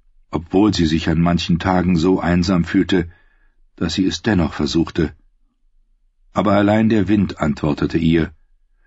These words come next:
strich endlos seufzend um die sieben schlanken Türme und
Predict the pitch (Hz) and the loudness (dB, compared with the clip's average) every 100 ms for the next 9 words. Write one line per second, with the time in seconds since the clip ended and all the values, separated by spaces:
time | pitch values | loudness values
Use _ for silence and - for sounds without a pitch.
0 | _ - 95 85 - 110 104 104 95 - | _ -6 -4 -4 -2 0 0 0 -2 -2
1 | 92 92 92 - 92 87 90 85 76 85 | -2 0 -2 -4 -2 0 0 0 0 0
2 | 101 98 82 90 85 87 80 - 92 90 | 0 0 -2 -2 -2 -2 -6 -2 0 2
3 | 87 85 82 _ _ _ _ _ - | 2 0 -4 _ _ _ _ _ -6